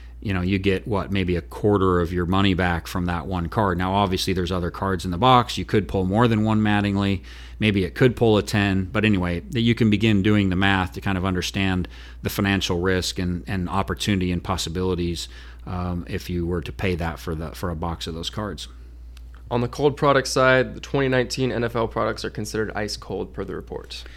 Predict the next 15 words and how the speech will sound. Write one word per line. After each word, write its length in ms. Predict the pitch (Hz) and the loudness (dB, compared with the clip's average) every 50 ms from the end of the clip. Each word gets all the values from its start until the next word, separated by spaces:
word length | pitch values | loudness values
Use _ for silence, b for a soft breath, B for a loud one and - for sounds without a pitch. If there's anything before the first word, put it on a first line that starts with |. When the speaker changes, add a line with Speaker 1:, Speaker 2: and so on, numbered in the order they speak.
| B B B B B | B B B B B
Speaker 1:
Yeah, 120 | 139 139 | 2 4
that's 240 | 139 175 160 - - | 6 6 4 4 2
due 180 | - 147 143 135 | 4 6 8 8
to 100 | 127 120 | 8 8
what's 220 | 123 117 - - | 8 6 4 2
considered 600 | - 113 107 101 - 120 113 110 107 95 98 - | 0 2 2 2 2 2 4 4 4 2 0 -2
to 100 | - 107 | 0 2
now 300 | 98 101 101 104 107 104 | 4 6 6 6 6 6
be 240 | 87 104 98 92 92 | 4 4 2 4 2
a 60 | 90 | 2
less 240 | 95 101 95 - - | 2 2 0 0 0
than 180 | - 98 90 | -2 -2 -2
stellar 380 | - - - 104 101 95 92 90 | -2 -2 -2 0 0 2 0 0
draft 480 | 87 - 95 95 98 98 98 - - - | -2 -2 0 4 4 4 4 2 0 -8
class. 440 | - 92 90 90 90 90 - - | -6 -4 -2 -2 -2 -2 -4 -8